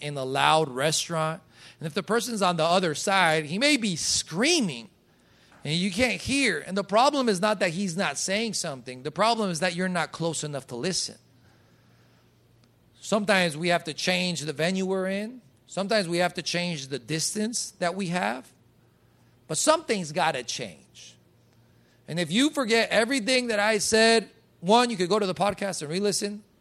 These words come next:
But, but two, if you're not gonna do that, just remember that part. Something has to change 'cause God is speaking. God constantly is speaking over your life, on behalf of your life. It says Jesus is our advocate to the Father.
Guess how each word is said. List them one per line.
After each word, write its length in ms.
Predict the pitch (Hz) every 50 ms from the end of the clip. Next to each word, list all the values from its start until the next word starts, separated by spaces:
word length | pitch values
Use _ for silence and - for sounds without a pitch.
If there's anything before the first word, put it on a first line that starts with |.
| _ - 147
But, 180 | 139 151 - - _ _ _ _ _ _ _ _ _ _ _ _ _ _ _ _ _ _ _ _ -
but 260 | 135 147 160 160 156
two, 340 | - 247 277 277 269 262 254
if 120 | 294 - -
you're 120 | 202 196
not 200 | 202 220 214 190
gonna 240 | 196 190 160 143 143
do 240 | 135 170 214 220 208
that, 540 | 202 202 196 185 180 - - - _ _
just 340 | _ 185 208 220 - - -
remember 500 | 247 226 233 214 214 233 247 240 233 220
that 220 | 208 240 269 254 190
part. 300 | 151 139 123 120 113 - _ _ _ _ _ _ _ _
Something 380 | - - 349 320 330 311 262 208
has 220 | 190 185 180 -
to 100 | - 165
change 600 | - - - 143 123 113 113 - - - - - _ -
'cause 160 | 185 170 160
God 240 | 208 214 240 254 220
is 100 | 185 -
speaking. 580 | - - - 196 165 139 - - 95 87 - _ _ _ _ _ _ _ _ _ - - _
God 300 | - 202 202 185 - -
constantly 840 | - - 196 233 254 240 - - - 208 175 143 147 170 175 165
is 80 | 151 139
speaking 640 | - - - - 214 185 170 - - 160 143 139 - -
over 300 | 175 196 208 185 214 208
your 180 | 208 202 202
life, 460 | 190 190 190 190 196 208 208 190 170 - _ _ _ - - -
on 180 | 175 170 156 147
behalf 460 | 139 127 - - 147 165 185 - 240
of 120 | 226 175
your 160 | 190 208 202
life. 360 | 196 196 190 190 208 214 202 - - _ _ - - -
It 60 | -
says 140 | 208 180 131
Jesus 400 | 147 190 233 233 196 226 180 190
is 140 | 190 170
our 120 | 196 180 180
advocate 560 | 185 190 196 180 175 196 - - 196 190 196
to 80 | 175 175
the 100 | 151 131
Father. 500 | - - 147 156 180 196 170 135 120